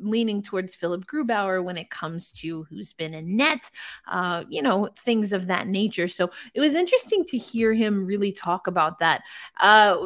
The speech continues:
the lines, I talked about what I wanted to see, and we talked about some of the numbers yesterday. No, Ryan Donato did not, uh, scratch into the game. And so you had Schwartz, Wennberg,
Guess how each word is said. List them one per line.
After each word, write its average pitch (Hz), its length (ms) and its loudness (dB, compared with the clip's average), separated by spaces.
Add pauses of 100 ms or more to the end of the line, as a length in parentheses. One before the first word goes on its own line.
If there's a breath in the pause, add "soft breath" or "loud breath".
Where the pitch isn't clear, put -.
(140)
the 233 160 4
lines, 277 920 4 (260)
I 214 120 6
talked 240 340 0
about 226 320 2
what 196 120 2
I 226 140 4
wanted 220 340 -2
to 208 120 -8
see, 208 280 -6
and 190 80 -4
we 175 80 -6
talked 180 280 -8
about 190 240 -8
some 196 180 -4
of 180 140 -8
the 180 80 -4
numbers 190 560 0
yesterday. 180 640 -2
No, 170 520 -2
Ryan 190 340 2
Donato 220 480 4
did 220 300 -4
not, 240 560 0 (720 loud breath)
uh, 202 180 -2
scratch 220 480 -2
into 214 280 -4
the 202 80 -2
game. 190 580 -2
And 190 180 -4
so - 140 -4
you 190 200 -4
had 185 460 0
Schwartz, 220 580 -4 (100)
Wennberg, 190 560 -2